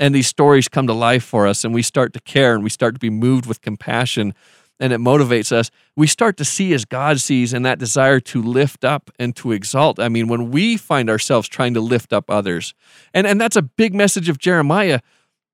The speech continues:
Like, you guys are being destroyed because you didn't care enough to lift up the people that were around you that were struggling.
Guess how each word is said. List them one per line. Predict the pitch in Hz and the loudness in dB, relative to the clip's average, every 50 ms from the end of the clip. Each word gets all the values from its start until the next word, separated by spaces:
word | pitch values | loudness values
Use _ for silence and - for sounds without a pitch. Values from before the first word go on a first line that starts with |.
| _ _ | _ _
Like, | - 160 151 143 _ | 0 0 0 0 _
you | - 156 196 247 | -2 0 0 2
guys | 302 285 277 254 214 | 4 4 4 4 4
are | 214 175 | 2 2
being | - 214 202 196 | 2 2 2 2
destroyed | 170 156 - - - 196 214 214 180 151 | 2 0 -2 0 2 4 4 4 4 2
because | 143 - - 170 151 131 131 | -2 -2 0 0 0 0 0
you | 190 202 | -2 -2
didn't | 202 190 160 - - | -2 -2 -4 -6 -8
care | - - 175 156 | -2 0 2 2
enough | 156 151 151 143 - | 2 2 0 -2 -2
to | - - | -4 -4
lift | 123 117 135 147 139 - - - | -4 0 0 0 0 0 0 0
up | 143 127 - _ | 0 0 0 _
the | - 147 | -16 -18
people | - - - 139 135 - 135 120 | -12 -6 -6 -6 -4 -4 -6 -4
that | 120 110 - | -4 -4 -4
were | 110 113 107 104 | -2 -2 -2 -2
around | 98 101 101 107 110 113 110 | -2 -2 -2 -2 -2 -2 -2
you | 110 107 | -4 -4
that | 101 107 - _ | -4 -6 -8 _
were | - | -10
struggling. | 101 - - - 98 95 95 95 92 90 85 - | -10 -10 -8 -6 -4 -4 -4 -4 -6 -10 -10 -12